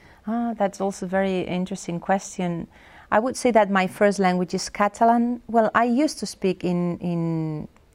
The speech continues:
um, Spanish with my father, uh, Catalan with my mother, so I'm completely bilingual. I studied at school in Spanish, so I count in Spanish, but I think in Catalan.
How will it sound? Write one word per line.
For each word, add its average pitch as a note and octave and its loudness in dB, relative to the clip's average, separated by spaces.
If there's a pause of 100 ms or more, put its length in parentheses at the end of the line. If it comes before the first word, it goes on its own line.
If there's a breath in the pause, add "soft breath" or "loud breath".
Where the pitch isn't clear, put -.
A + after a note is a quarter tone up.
(240)
um, D#3 -4 (420)
Spanish - -8
with F3 -6
my G3+ 0
father, G#3 0 (680 loud breath)
uh, D#3+ -2
Catalan G#3+ 2
with F#3+ 0
my F#3 2
mother, G#3 4 (200)
so - -4
I'm F3 4
completely F3 -2
bilingual. F3+ 2 (600 loud breath)
I F#3+ 2
studied F#3+ 0
at F#3 2
school - 0
in F3+ 2
Spanish, G3 0
so - 0
I A3+ 4
count D4 0
in G3 0
Spanish, G3+ 0
but - -2
I - 2
think A3 2
in G3 4
Catalan. A3+ 2